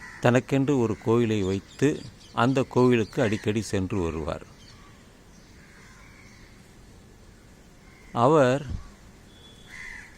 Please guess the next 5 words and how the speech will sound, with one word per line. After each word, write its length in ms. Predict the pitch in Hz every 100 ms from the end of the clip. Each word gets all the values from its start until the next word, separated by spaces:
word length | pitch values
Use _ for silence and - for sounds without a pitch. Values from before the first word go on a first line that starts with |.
| - - - - - - - -
அவருடைய 500 | - 131 170 156 139 117
பதிவிலிருந்து 720 | 123 127 151 139 113 107 110 123
ஒன்றை 380 | 98 95 101 92 80 - - - - -
பார்த்தேன். 520 | 117 135 - 98 73 - - - - - - - - - - - - - - - - - - - - - - - - - - - - - - - - -
தமிழி-, 560 | 131 135 160 127 123